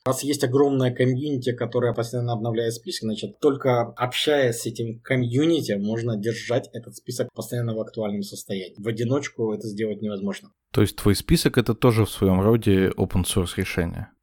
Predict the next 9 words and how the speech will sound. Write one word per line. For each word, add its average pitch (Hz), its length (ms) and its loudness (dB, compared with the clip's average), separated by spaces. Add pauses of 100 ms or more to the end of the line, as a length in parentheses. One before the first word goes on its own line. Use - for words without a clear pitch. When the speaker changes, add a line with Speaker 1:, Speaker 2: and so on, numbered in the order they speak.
(140)
Speaker 1:
Да, 202 320 4
совершенно 165 400 0
верно. 139 380 2
Это 117 800 0
реально 143 280 0
мы 113 140 -2
используем, 113 540 -4 (160)
по 101 40 -8
сути, 107 400 -6